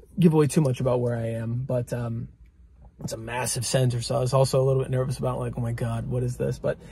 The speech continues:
it's a sports center, so I'm s-, I'm sure it's large because there's, like, a basketball arena or something like that in here, so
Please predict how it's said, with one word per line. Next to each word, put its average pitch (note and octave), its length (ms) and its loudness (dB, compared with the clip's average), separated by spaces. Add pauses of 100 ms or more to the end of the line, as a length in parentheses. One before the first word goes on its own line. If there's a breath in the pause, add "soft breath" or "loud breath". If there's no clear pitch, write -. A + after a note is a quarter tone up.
(140 loud breath)
it's F3 120 -2
a D#3+ 40 4
sports F#3+ 360 2
center, D3+ 140 2
so D3 120 0
I'm C#3+ 60 4
s-, D#3 360 -4
I'm D#3 120 2
sure F3 240 4
it's D3+ 180 4
large C#3+ 300 2
because C3 200 2
there's, C3+ 140 4
like, C3 120 0
a A#2+ 60 0
basketball B2 520 -2
arena A#2 280 -4
or - 60 -8
something - 260 -6
like A2 200 -8
that G2 160 -6
in A#2+ 100 -6
here, A#2+ 220 -6
so - 160 -8